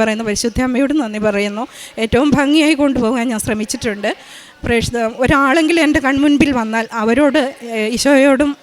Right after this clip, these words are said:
ഈശോയെക്കുറിച്ചും അമ്മയെക്കുറിച്ചും പറയാൻ ഏ, എനിക്കൊത്തിരി ഇഷ്ടമാണ് അവരിലെ വിശ്വാസം വർദ്ധിപ്പിക്കാൻ എന്നെക്കൊണ്ട്, ഏ, എന്നിലൂടെ സംസാരിക്കുന്നുണ്ട് എന്ന്, ഈശോ എന്നിലൂടെ സംസാരിക്കുന്നുണ്ട്, പരിശുദ്ധ അമ്മ എന്നിലൂടെ സംസാരിക്കുന്നുണ്ടെന്ന് അവരെന്നോട്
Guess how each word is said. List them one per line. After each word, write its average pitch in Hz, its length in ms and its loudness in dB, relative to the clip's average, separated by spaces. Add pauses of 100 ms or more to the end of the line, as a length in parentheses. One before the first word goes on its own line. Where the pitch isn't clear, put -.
(140)
ഈശോയെക്കുറിച്ചും 277 800 0
അമ്മയെക്കുറിച്ചും 269 640 -2
പറയാൻ 214 340 0 (720)
ഏ, - 20 -6 (200)
എനിക്കൊത്തിരി 320 480 2
ഇഷ്ടമാണ് 294 520 2 (340)
അവരിലെ 277 380 2
വിശ്വാസം 269 520 0
വർദ്ധിപ്പിക്കാൻ 277 560 0 (260)
എന്നെക്കൊണ്ട്, 262 400 -2 (360)
ഏ, - 20 -2 (360)
എന്നിലൂടെ 285 440 0
സംസാരിക്കുന്നുണ്ട് 262 840 0
എന്ന്, 247 160 -4 (480)
ഈശോ - 240 0
എന്നിലൂടെ 262 380 0
സംസാരിക്കുന്നുണ്ട്, 240 640 0
പരിശുദ്ധ 226 380 -2
അമ്മ 247 200 0
എന്നിലൂടെ 226 300 -2 (100)
സംസാരിക്കുന്നുണ്ടെന്ന് 233 880 -2 (360)
അവരെന്നോട് 233 380 2